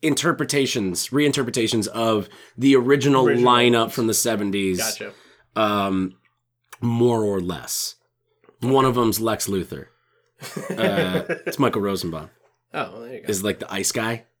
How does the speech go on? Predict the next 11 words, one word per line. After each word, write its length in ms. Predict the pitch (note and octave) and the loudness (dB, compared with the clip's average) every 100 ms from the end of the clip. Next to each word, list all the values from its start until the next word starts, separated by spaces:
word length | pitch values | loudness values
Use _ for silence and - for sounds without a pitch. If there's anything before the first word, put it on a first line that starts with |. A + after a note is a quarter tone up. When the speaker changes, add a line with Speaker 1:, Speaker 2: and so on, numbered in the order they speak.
| _ _ - | _ _ -6
Speaker 1:
in 60 | |
the 40 | A2+ | -4
second 240 | B2 A#2 | -4 -4
one. 160 | A#2 A#2 _ - | -4 -6 _ -8
Speaker 2:
Oh, 320 | - A#3 A3+ | -2 0 0
really? 440 | F#3+ G#3 C4+ D#4+ D#4+ | 2 2 4 0 -2
Speaker 1:
That's 400 | B2 A#2+ - - | -2 -2 -4 -6
him. 240 | - C#4 F#2 | -2 -2 0
Speaker 2:
That's 220 | F3 F3+ | 0 2
him? 240 | G#3 B3+ - - | 0 -2 -8 -8
Oh, 240 | D4 D#3 | -4 -4